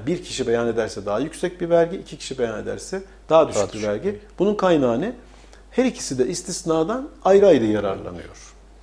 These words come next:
Speaker 1: Yani diyelim ki altmış bin liraya verdiğimiz bir daireyi otuzar bin lira iki ayrı yüzde elli, e, hisseyle diyelim ki karı koca ayrı beyan edersek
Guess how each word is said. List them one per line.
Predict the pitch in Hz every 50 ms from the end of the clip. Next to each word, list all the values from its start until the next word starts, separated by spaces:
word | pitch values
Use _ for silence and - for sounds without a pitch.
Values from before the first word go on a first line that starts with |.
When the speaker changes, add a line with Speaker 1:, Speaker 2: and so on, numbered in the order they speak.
| - - - - - -
Speaker 1:
Yani | 147 131 120 120
diyelim | 185 196 165 131 117 110
ki | - - 113 95 - - - - - - - - - - -
altmış | 160 - 214 - 208 202 196 - -
bin | 156 147
liraya | 131 123 123 123 120 120
verdiğimiz | 120 120 117 113 113 110 110 107 101 104
bir | 113 107 104
daireyi | 147 151 147 131 120 107 110 113 143 196 202 - - - - - - - -
otuzar | - 151 151 165 170 170 208 202 185 160
bin | 156 139 127 123
lira | 120 110 101 101 - -
iki | - - -
ayrı | - 139 131 127 117
yüzde | 113 110 117 117 113 131 127
elli, | 123 123 120 120 117 98 - - - - - - - - - - - -
e, | 110 104 101 101 101 98 101
hisseyle | 113 113 - - 120 113 107 107 98
diyelim | 98 98 95 98
ki | 95 -
karı | - - 117 113 110
koca | - 113 101 101 104 95
ayrı | - 120 135 147 160 151
beyan | 135 120 113 110
edersek | 110 104 104 107 107 104 - 214 226